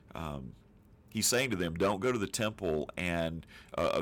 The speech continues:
the temples of false gods and eat the meat that's been sacrificed to those idols." Why? Not because, because meat is inherently good or inherently bad.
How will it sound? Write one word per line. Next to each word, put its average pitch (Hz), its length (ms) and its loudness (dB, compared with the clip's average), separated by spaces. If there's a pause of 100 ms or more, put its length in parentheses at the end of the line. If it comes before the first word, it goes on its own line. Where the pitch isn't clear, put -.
the 87 120 -2
temples 107 400 -2
of 82 100 -2
false 87 320 2
gods 90 560 2
and - 180 -6
eat 101 300 -4
the 101 60 -2
meat 90 340 -2
that's - 200 -6
been 78 180 -6
sacrificed 85 840 2 (360)
to 101 100 -2
those 85 240 4
idols." 92 480 4
Why? 92 560 2 (300)
Not 113 260 2
because, 101 680 4
because 92 340 2
meat 95 320 2
is 90 120 2
inherently 87 540 0
good 92 400 4
or 90 100 4
inherently 80 440 -2
bad. 82 580 4